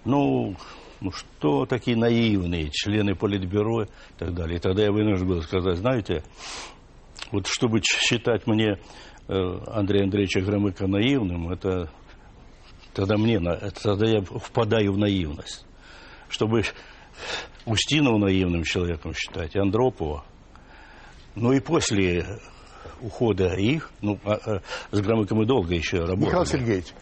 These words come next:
Speaker 2: а всё-таки вот вопрос-то был очень конкретный. Были ли какие-то обещания даны? Какие-то гарантии? Я не знаю,
Speaker 1: Может
Speaker 2: что
Speaker 1: быть, что касается конкретности,
Speaker 2: Да.
Speaker 1: то я хотел вот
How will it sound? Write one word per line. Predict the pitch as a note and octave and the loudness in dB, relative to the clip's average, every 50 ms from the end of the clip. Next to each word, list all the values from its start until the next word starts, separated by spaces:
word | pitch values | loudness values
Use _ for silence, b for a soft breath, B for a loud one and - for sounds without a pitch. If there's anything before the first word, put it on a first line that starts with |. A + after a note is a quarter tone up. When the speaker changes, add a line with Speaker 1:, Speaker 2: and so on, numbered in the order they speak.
| - - | -12 -6
Speaker 2:
а | A2 | -6
всё-таки | A#2+ - - F#3+ - - E3 | -2 0 0 -2 0 0 0
вот | D3+ D3+ C3 | 0 0 2
вопрос-то | A#2+ D#3 D#3+ - - F3+ E3 D3 - - C3 | 2 0 0 0 2 0 0 0 0 -2 0
был | B2+ C#3 D#3+ | 2 4 2
очень | F3 - - D3 B2+ | 2 2 0 -4 0
конкретный. | - D3+ D3 C#3+ - C#3+ B2+ A2+ - - G2+ | 0 0 0 2 2 2 2 2 0 -2 -4
Были | G#2 A2 B2 G3+ B3 B3 A#3+ | -4 -2 2 2 4 6 6
ли | A3 G3+ F#3+ | 4 4 2
какие-то | - E3 D3 - F3 E3+ - E3 D3+ | 2 0 0 2 0 0 2 0 0
обещания | C3+ D3 C#3+ - - - E3+ D#3 C3+ A#2+ A2+ A2+ | 0 0 -4 -4 0 2 4 4 4 4 2 0
даны? | A2 G#2 C3+ C#3 C3+ A#2+ G#2+ F#2+ E2 B B B B B B B | 0 2 2 2 2 2 0 -2 -4 B B B B B B B
Какие-то | B C#3+ C#3+ - A3 F#3 - D#3+ | B -4 -2 0 0 0 0 2
гарантии? | C#3+ D#3+ D#3 D3+ D3+ D3 C#3 C3+ B2+ - B2 G2+ F#2 - B B B | 2 4 4 4 4 2 2 0 0 -2 -6 -6 -6 -8 B B B
Я | - C#3+ | 0 2
не | D#3 D#3 | 2 2
знаю, | C3+ C#3 C#3 B2+ | 2 2 2 4
Speaker 1:
Может | B2+ D#3 D3 C#3+ | 4 4 4 4
Speaker 2:
что | D3 | 2
Speaker 1:
быть, | C3 - | 2 2
что | - C#3 A#2 | 0 0 0
касается | B2+ A2+ - C3+ A#2 - B2 A2+ | 0 0 0 0 0 2 0 0
конкретности, | - A#2+ A#2 A2+ - D3+ D#3 C#3 - - G#2 E2+ - - - A#2 | 0 0 -2 -2 0 0 0 0 0 -2 -8 -8 -6 -4 0 2
Speaker 2:
Да. | C#3 A#2 F#2 G2 - - | 2 2 2 -2 -8 -6
Speaker 1:
то | - G#2 | -2 0
я | G2+ G#2 A2 G2+ | 2 2 2 0
хотел | - A2+ G2+ G#2 G2+ | 0 -2 0 0 2
вот | G2+ G2 F2+ | 2 0 -2